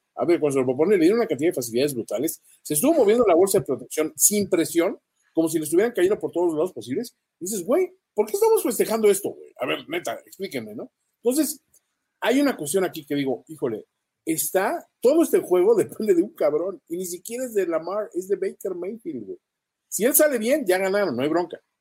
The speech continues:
Si él sale mal, todo puede pasar, güey, todo, incluido que el otro cabrón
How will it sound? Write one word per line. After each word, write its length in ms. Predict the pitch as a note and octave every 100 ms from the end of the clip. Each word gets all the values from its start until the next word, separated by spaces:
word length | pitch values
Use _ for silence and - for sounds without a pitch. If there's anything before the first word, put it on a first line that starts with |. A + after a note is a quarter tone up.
| _ _
Si 160 | - A3+
él 80 |
sale 200 | B3+ B3+
mal, 360 | G#3+ G3 D4+ - _ _ _ -
todo 440 | E3 F3 E3 D#3
puede 280 | C#3+ D3 C#3+
pasar, 380 | A2 - G#2+ F#2+
güey, 160 | - _
todo, 420 | F3 E3 D3 A2+ C#3
incluido 440 | C#3+ D3+ D#3 F3+
que 80 | C3
el 60 |
otro 160 | C#3 D#3
cabrón 340 | D3+ C#3+ D#3+